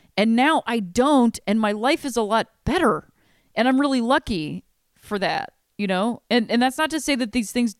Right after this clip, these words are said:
still don't happen. Like I s-, earlier, talking about the peanut guy, my friend Paul pointed it out before I even did. Like, I just didn't even think about it.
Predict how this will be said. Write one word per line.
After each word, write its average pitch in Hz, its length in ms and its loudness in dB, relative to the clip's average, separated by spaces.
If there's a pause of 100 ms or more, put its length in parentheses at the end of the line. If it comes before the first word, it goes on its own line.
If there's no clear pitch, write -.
still 240 320 -2
don't 196 260 -4
happen. 247 640 -2 (520)
Like 226 200 -2
I 233 80 0
s-, 160 160 -6 (360)
earlier, 240 680 4
talking 247 240 0
about 233 160 2
the 208 80 -2
peanut 285 420 0
guy, 202 360 2 (340)
my 247 220 2
friend 285 420 0
Paul 320 320 6
pointed 233 380 2
it 185 100 0
out 180 240 2
before 240 340 2
I 262 120 4
even 247 320 2
did. 285 200 0
Like, 185 220 0
I 269 120 2
just 240 200 -4
didn't 247 240 -2
even 202 280 0
think 381 240 -8
about 190 360 4
it. 175 240 2